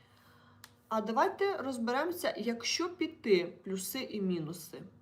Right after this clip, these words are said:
да? Якщо піти, плюси і мінуси. Плюси. Свобода, да? Справжня свобода. Да.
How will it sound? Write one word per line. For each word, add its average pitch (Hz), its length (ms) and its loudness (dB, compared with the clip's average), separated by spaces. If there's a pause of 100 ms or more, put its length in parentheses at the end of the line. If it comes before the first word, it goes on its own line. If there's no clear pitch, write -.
да? 240 240 -2 (300)
Якщо 208 340 -2
піти, - 380 -2
плюси 170 540 -8
і 196 60 -2
мінуси. 160 520 -6 (1400)
Плюси. 226 520 0 (300)
Свобода, 294 600 0
да? 415 260 -4 (200)
Справжня 359 840 0 (200)
свобода. 165 680 -4 (520)
Да. 185 180 -14